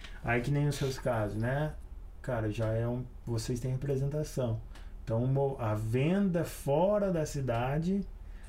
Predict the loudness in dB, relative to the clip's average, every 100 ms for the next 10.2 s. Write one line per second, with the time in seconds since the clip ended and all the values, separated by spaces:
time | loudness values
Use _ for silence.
0 | -8 0 2 4 4 4 4 2 2 2
1 | 2 2 0 0 2 2 0 0 2 2
2 | 4 4 4 4 4 4 2 0 -2 -8
3 | -14 -14 -14 -14 -10 -2 0 2 2 2
4 | 2 2 2 0 0 0 2 2 2 2
5 | 0 -4 -8 -2 2 2 2 2 2 2
6 | 0 2 2 4 4 2 2 0 -2 0
7 | 0 0 -2 -8 -12 -12 -2 0 2 2
8 | 2 2 2 2 0 2 4 4 4 4
9 | 6 4 2 4 4 2 0 0 2 4
10 | 4 2